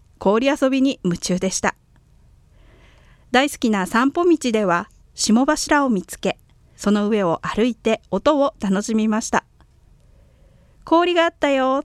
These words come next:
と霜柱を大事に握って友達のところへ伝えに行きますが、手を広げると手に泥が残っているだけで、「あれ？」と不思議そうな表情をする子がいました。先日、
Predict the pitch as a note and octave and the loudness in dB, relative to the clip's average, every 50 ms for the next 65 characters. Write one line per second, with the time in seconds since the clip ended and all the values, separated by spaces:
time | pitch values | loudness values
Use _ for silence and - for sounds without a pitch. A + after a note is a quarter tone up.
0 | _ - F3+ F3 C#3 - _ - - - G#3 G#3+ G#3+ G#3+ A3+ A3+ - - A3+ G#3 | _ -2 0 0 0 -2 _ -10 -4 0 0 0 0 0 -2 -4 -4 -2 -2 -2
1 | F#3 F3+ F#3 G3 G3 G3 F#3+ - F#3+ G3 A3+ C4 C4+ - E4 D#4+ D#4+ C#4 A#3+ A#3 | -2 0 0 0 -2 -2 -2 -2 -2 0 0 -2 0 0 2 4 4 4 2 0
2 | A3 A#3 A#3+ A#3+ - _ - - A3+ A3+ A3 - G#3+ G#3+ B3 C4 D4 D4+ D4+ - | -2 -4 -4 -4 -6 _ -2 0 0 0 0 -2 0 0 2 2 0 0 2 2
3 | D4+ D#4+ D#4 - E4 - - E4 E4 D#4 C4+ G#3+ E3+ - - - - A#3 B3+ C4+ | 2 2 2 -2 -4 -4 -2 -2 0 0 0 0 -2 -4 -6 -4 -4 -2 0 0
4 | C4+ C#4+ C#4+ C4 - D4 C#4+ D4 D#4 D#4 - C4+ A#3+ A3+ A3+ B3 - - - - | 0 0 0 -2 0 0 0 0 0 -2 -4 -4 -2 -2 -2 -2 -4 -10 -20 -20
5 | - - - - - C#4+ C4 C4 C4 - B3 B3 C4 C4 D4 D4+ D#4+ D#4 - C#4 | -20 -20 -12 -2 2 2 2 2 0 0 -2 -2 0 0 0 -2 -2 0 0 0
6 | C4 C4 - - _ - - - D4 D#4 D4 C4+ G3 - - F#3 G#3+ C4+ D#4 - | 0 0 -2 -6 _ -16 -6 0 4 4 4 4 2 0 -2 0 0 0 0 2
7 | E4+ B3 G#3 F#3+ - A#3+ C4 - - C4 A3+ G#3+ A3 G#3 A3+ A3 A3+ - B3+ A3 | 0 0 0 -2 -2 -2 -2 -2 0 0 0 0 0 -2 -2 -2 -2 -2 -2 0
8 | G#3 G3 F3+ G3+ _ _ _ _ _ _ _ - E3 E3+ - G#3+ G#3+ D4 G#4+ _ | 0 -2 -4 -6 _ _ _ _ _ _ _ -10 -8 -6 -4 -2 -2 -2 -2 _
9 | _ _ _ _ - - - - G3+ G#3 A3 - - - - - - - - - | _ _ _ _ -20 -8 -2 -2 -2 -2 -2 -6 -16 -20 -20 -20 -16 -12 -8 -4
10 | - F#3+ G#3 A3 - - A#3 A3+ A#3 A#3+ A#3+ A#3 B3+ B3 C4 C#4 C4+ E4+ E4+ D#4 | -4 -2 -2 -4 0 0 0 2 2 0 0 0 0 0 0 0 0 0 0 0
11 | C#4 C4+ - - G3 F#3+ - - G3+ A3+ C4+ C#4+ B3 A#3 G#3+ A3 - - - G3 | 0 -2 -2 -2 -4 -4 -2 -2 -2 0 0 0 0 -2 -2 -4 -4 -4 -4 -4
12 | - _ _ - - - - - - _ _ _ _ _ - _ _ _ _ _ | -6 _ _ -20 -20 -20 -20 -20 -20 _ _ _ _ _ -20 _ _ _ _ _
13 | _ - - - - - - D4 D4 C#4+ D4 C#4 - - A#3 A#3 B3 | _ -20 -20 -20 -14 -4 0 2 2 2 2 0 -2 0 -2 -2 -2